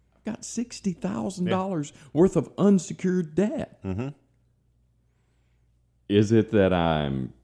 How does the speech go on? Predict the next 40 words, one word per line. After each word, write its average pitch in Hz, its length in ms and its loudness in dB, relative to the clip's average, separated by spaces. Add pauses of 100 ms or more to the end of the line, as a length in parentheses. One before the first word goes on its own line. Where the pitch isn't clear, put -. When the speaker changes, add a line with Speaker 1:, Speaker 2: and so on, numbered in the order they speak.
Speaker 1:
I've 78 340 -6
shamed 127 520 4
myself? 175 800 2
Is 95 220 0
it 95 160 -2
that 87 140 0
I'm 78 280 -2 (100)
angry? 175 680 2
Is 98 160 0
it 104 140 -4
that 90 160 2
I'm 80 180 0
ashamed? 190 680 0 (180)
Is 107 180 4
it 98 180 -2
that 95 360 2
I'm, 90 360 -2 (400)
um, 87 440 0 (220)
unprepared? 180 1120 4 (300)
I, 117 180 2
is 120 300 2
it 113 120 2
that 107 160 6
I 104 140 6
think 120 380 2
I 101 140 4
can't 98 420 -4
do 214 200 10
this? 214 380 8
Is 131 160 4
this, 117 240 4 (120)
uh, 117 80 -2 (200)
that 120 200 6
secretly 147 540 4
I 120 80 8
don't 120 260 4
wanna 120 240 4
be 107 120 -2
Speaker 2:
Mm-hmm. 104 40 -6
Speaker 1:
successful? 233 920 0